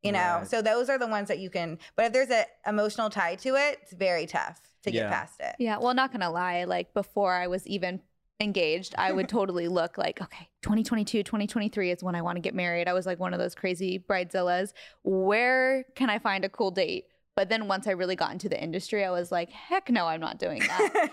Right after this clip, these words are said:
Speaker 1: <laughs>
Speaker 3: I'm not gonna be like, "Well, I need to do our first, um, you know, dating anniversary because it means something."
Speaker 1: Yes.
Speaker 3: Like, no, now I get, you know, to celebrate our dating anniversary, our engagement anniversary, our wedding anniversary, more dinner and wine for me.
Speaker 1: Yeah,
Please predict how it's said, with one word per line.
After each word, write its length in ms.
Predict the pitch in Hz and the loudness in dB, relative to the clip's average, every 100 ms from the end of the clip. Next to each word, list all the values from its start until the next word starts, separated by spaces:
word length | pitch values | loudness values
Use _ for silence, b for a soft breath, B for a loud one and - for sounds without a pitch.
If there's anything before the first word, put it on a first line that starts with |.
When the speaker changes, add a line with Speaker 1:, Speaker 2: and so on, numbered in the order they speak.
| - | -4
Speaker 1:
<laughs> 120 | - | -2
Speaker 3:
I'm 120 | 240 | 2
not 160 | 254 269 | 2 2
gonna 140 | 254 | 0
be 100 | 240 | 0
like, 180 | 226 226 | 0 0
"Well, 100 | 269 | 0
I 100 | 269 | 2
need 220 | 262 285 320 | 2 0 -2
to 80 | |
do 200 | 339 302 | -2 -2
our 140 | 285 285 | -2 -4
first, 720 | - 302 269 285 - - - - | -4 0 0 0 -6 -14 -20 -8
um, 500 | 269 254 240 226 240 - - - - | -6 -4 -4 -2 -2 -4 -12 -6 0
you 80 | |
know, 120 | 220 208 | 0 0
dating 520 | 294 262 269 254 269 | 0 2 2 0 -2
anniversary 720 | 233 233 220 214 - 240 208 | -2 -2 -2 -2 -2 0 0
because 280 | 214 233 247 | -2 -2 -2
it 80 | 220 | 0
means 280 | 220 220 254 | 0 0 0
something." 560 | 208 208 175 175 185 | -2 0 -2 0 -2
Speaker 1:
Yes. 400 | 208 180 110 139 | 0 2 0 0
Speaker 3:
Like, 140 | 285 262 | 0 0
no, 220 | 415 427 | 2 2
now 160 | 240 285 | 4 2
I 120 | 294 | 2
get, 360 | 269 254 240 254 | 2 2 2 0
you 100 | 254 | 0
know, 80 | 233 | 0
to 100 | 240 | 0
celebrate 420 | 240 226 220 208 | 2 0 0 0
our 100 | 190 | 0
dating 360 | 190 214 277 285 | 0 0 2 2
anniversary, 760 | 285 277 277 - 277 269 277 - | 0 0 -2 -2 -2 0 -2 0
our 420 | 208 196 196 190 - | 2 2 0 -2 -2
engagement 500 | 196 180 190 254 240 | -2 -2 0 -2 -2
anniversary, 480 | 240 233 247 247 | -2 -2 0 0
our 80 | 226 | 2
wedding 300 | 170 160 190 | 0 0 -2
anniversary, 680 | 208 208 208 240 214 220 214 _ - | -2 -2 -2 -2 -2 -2 -4 _ -2
more 520 | 196 208 240 254 254 - _ _ - | 0 0 0 -2 -4 -6 _ _ -6
dinner 300 | 240 247 247 | -4 -4 -4
and 100 | 240 | -4
wine 180 | 233 247 | -4 -4
for 120 | 277 | -4
me. 100 | 415 | -4
Speaker 1:
Yeah, 160 | 247 | -2